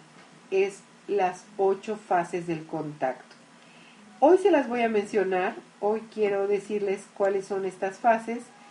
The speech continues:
Sin embargo, también me gustaría mucho que pudiéramos, ah, no sé si Rafa está por ahí, pero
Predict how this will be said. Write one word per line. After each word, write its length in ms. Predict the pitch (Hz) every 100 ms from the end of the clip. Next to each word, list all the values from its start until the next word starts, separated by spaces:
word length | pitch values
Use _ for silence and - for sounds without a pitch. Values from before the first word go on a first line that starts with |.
| - - -
Sin 140 | - 262
embargo, 320 | 269 285 320
también 520 | 294 247 240 277 302
me 120 | 311
gustaría 460 | 262 233 262 214 220
mucho 480 | 220 214 - 233 285 - - - - -
que 120 | 220
pudiéramos, 1000 | 208 220 214 220 220 220 220 214 226 - -
ah, 260 | 185 185 -
no 140 | 190 190
sé 160 | 190
si 160 | 175 202
Rafa 360 | 185 190 185
está 240 | 175 - 175
por 180 | 180 170
ahí, 360 | 180 226 269 - - - -
pero 260 | 208 190